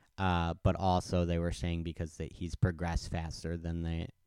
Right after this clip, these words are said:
they were, uh, even hoping. Um, so he ended up with,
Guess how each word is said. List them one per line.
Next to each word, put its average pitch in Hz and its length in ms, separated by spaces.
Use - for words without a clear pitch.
they 85 280
were, 80 320
uh, 80 240
even 87 220
hoping. 113 360
Um, 85 320
so - 140
he 92 100
ended 90 200
up 90 320
with, 87 320